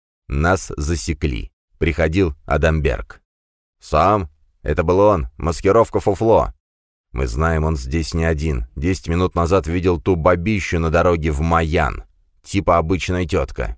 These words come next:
Мы её не упустим. Ездит на велике по домам, не особо торопится.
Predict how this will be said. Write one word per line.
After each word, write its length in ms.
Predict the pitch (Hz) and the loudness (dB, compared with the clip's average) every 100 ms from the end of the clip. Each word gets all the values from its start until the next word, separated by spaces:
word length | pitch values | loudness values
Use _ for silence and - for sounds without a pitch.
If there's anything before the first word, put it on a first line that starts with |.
| _ | _
Мы 180 | - 73 | -4 -2
её 200 | 78 80 | 0 0
не 100 | 85 | 0
упустим. 640 | 82 92 92 - 80 60 - _ | 0 2 2 0 -4 -6 -8 _
Ездит 560 | 80 90 90 65 82 - | -4 -2 -2 -2 -6 -2
на 180 | 80 80 | 0 0
велике 460 | 82 101 82 78 | 0 0 0 -4
по 80 | 76 | -2
домам, 420 | 73 90 98 67 - | 0 2 0 -2 -4
не 140 | 78 | -2
особо 280 | 80 92 76 | -2 -2 -2
торопится. 680 | 85 87 78 57 - - | 0 2 0 -4 -8 -10